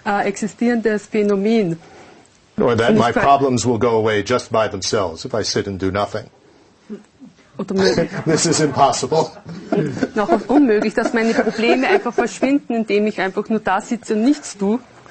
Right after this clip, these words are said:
Speaker 2: Okay, so, <laughs> as I say, you have to understand that all of this is intended to help us to deal with difficult situations and to overcome them.
Speaker 1: Und das Wichtige ist, dass wir verstehen, dass das alles uns, äh,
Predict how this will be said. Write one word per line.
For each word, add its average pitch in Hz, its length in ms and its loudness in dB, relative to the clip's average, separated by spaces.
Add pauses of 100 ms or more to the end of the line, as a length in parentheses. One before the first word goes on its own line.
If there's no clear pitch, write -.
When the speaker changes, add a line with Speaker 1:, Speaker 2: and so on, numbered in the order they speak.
(360)
Speaker 2:
Okay, 151 360 0
so, 143 400 2 (400)
<laughs> - 400 -12
as 147 240 2
I 135 140 2
say, 127 400 0
you 143 80 2
have 127 140 -2
to 127 260 4
understand 139 680 0
that 110 260 -2
all 151 380 4
of 143 180 0
this 104 460 -2 (500)
is 117 460 -2
intended 127 520 -4
to 131 120 2
help 254 260 -2
us - 360 -2 (560)
to 104 100 -2
deal 135 400 2
with 107 260 0
difficult 120 400 -2
situations 170 680 -4
and 156 160 0
to 143 80 4
overcome 117 560 0
them. 92 180 -2 (920)
Speaker 1:
Und 214 120 0
das - 140 -4
Wichtige 277 360 2
ist, 254 120 0
dass 220 140 0
wir 220 80 -2
verstehen, 262 520 2
dass 208 160 0
das - 180 -8
alles 208 260 0
uns, 220 220 -2
äh, - 60 2